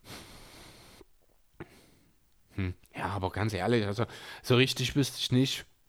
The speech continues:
Stackhouse, wie gesagt, der war der klare Topscorer,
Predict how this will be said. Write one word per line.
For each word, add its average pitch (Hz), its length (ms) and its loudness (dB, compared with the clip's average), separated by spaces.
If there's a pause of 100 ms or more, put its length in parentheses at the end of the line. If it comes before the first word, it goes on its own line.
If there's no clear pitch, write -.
(100)
Stackhouse, 123 720 0
wie 120 120 2
gesagt, 117 480 2
der 98 100 4
war 101 80 4
der 98 140 2
klare 127 320 4
Topscorer, 131 720 4